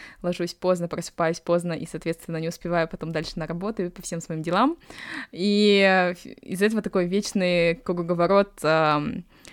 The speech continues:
невыполненных и не наработанных привычек, наверное.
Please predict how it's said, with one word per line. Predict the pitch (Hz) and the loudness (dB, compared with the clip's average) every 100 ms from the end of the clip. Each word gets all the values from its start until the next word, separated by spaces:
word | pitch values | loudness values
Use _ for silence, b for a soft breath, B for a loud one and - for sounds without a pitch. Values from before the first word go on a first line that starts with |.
| B B | B B
невыполненных | 185 190 208 202 190 185 180 - 180 180 175 - | 0 2 2 4 4 2 -2 -8 -6 -6 -6 -8
и | 156 170 175 | -8 -6 -8
не | 160 175 175 170 | -8 -6 -6 -4
наработанных | 175 175 185 185 180 | -6 -6 -6 -8 -12
привычек, | - 185 185 160 - - - | -8 -6 -4 -6 -8 -12 -12
наверное. | 160 147 156 | -8 -6 -6